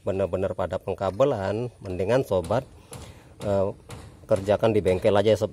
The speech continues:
bengkel kelistrikan. Jangan sampai nanti hal-hal yang kayak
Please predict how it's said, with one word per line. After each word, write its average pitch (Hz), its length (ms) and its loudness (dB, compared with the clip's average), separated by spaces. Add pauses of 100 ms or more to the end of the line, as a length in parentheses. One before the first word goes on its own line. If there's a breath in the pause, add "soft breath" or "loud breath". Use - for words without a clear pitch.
(120)
bengkel 92 560 0
kelistrikan. 92 720 -4
Jangan 87 240 -2
sampai - 320 -6
nanti 98 400 -4 (160)
hal-hal 92 400 -6
yang 90 160 -2
kayak 92 240 -4